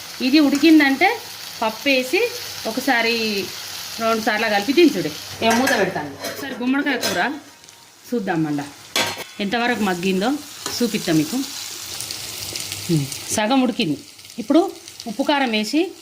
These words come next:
పప్పు ఎత్తా. ఉప్పు ఎత్తాన్న, అందులో కొంచెం వేసినాం, తర్వాత వేసుకుందాం చూసి. ఇప్పుడు ఒక ఐదు నిమిషాలు ఫ్రై చేసిన ఇది. ఇక ఇట్లా వక్క ఇట్లా అయ్యేదాకా మీరు ఫ్రై చేసుకోరు. ఇప్పుడు సుంచి చూపించిన కదా అట్లా. ఇప్పుడు మనం ఉడికించిన శనగపప్పు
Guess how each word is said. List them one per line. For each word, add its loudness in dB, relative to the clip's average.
పప్పు 0
ఎత్తా. -4
ఉప్పు -2
ఎత్తాన్న, 4
అందులో 0
కొంచెం 2
వేసినాం, 0
తర్వాత 2
వేసుకుందాం -4
చూసి. -6
ఇప్పుడు 4
ఒక 2
ఐదు 4
నిమిషాలు 6
ఫ్రై 0
చేసిన -2
ఇది. 0
ఇక 2
ఇట్లా 4
వక్క 2
ఇట్లా 0
అయ్యేదాకా 4
మీరు 4
ఫ్రై 6
చేసుకోరు. 4
ఇప్పుడు -4
సుంచి 8
చూపించిన 6
కదా -2
అట్లా. -4
ఇప్పుడు 0
మనం 2
ఉడికించిన 0
శనగపప్పు 2